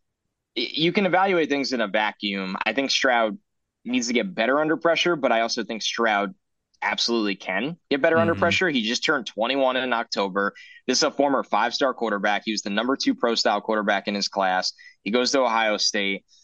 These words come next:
Speaker 1: He's played at a really high level for two years. He just played at a really high level against the best team he was gonna see all year, the best defense he was gonna see all year. Um, the confidence he plays with, I, I,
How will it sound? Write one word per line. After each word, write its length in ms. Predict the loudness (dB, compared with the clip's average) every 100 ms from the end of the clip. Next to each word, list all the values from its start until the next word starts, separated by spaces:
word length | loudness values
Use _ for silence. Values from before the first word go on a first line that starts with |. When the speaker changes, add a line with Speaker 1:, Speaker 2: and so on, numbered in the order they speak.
| _ -4
Speaker 1:
He's 140 | 0
played 180 | 2 2
at 100 | 2
a 80 | 2
really 300 | 2 2 2
high 200 | 2 2
level 240 | 0 -2
for 160 | -6 -6
two 180 | -2
years. 440 | 0 0 -2 -2 -2
He 100 | 0
just 200 | -2 2
played 160 | 2
at 100 | 2
a 60 | 0
really 240 | 0 0
high 160 | 2 2
level 380 | 2 0 0 -4
against 300 | -2 -6 -4
the 60 |
best 260 | -2 -2 0
team 180 | 0 0
he 100 | 0
was 160 | -2
gonna 200 | -2 0
see 220 | 2 2 2
all 140 | 0
year, 140 | 0
the 80 | 0
best 220 | 0 0
defense 400 | 0 0 0 -2
he 80 | -4
was 160 | -4 -2
gonna 160 | 0
see 240 | 0 2 2
all 140 | 0
year. 360 | 0 0 -2 -4 -14 -20 -20 -4 0
Um, 360 | 2 2 2
the 60 | 0
confidence 520 | 0 0 2 0 0
he 100 | -2
plays 380 | 2 2 2 0
with, 200 | 0 -2 _ _ 0
I, 140 | 0 0
I, 80 | 0